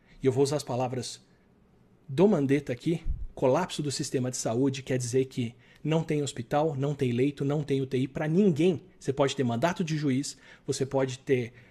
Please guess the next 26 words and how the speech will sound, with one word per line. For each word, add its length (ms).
dinheiro 440
que 120
for 220
pra 160
pagar, 420
não 200
existe 340
leito 380
pra 120
você 280
ter, 240
ser 120
atendido. 560
Se 120
a 40
gente 160
chegar 200
nesse 180
ponto, 400
só 280
com 260
a 60
covid 600
essa 280
mortalidade 480
dobra, 340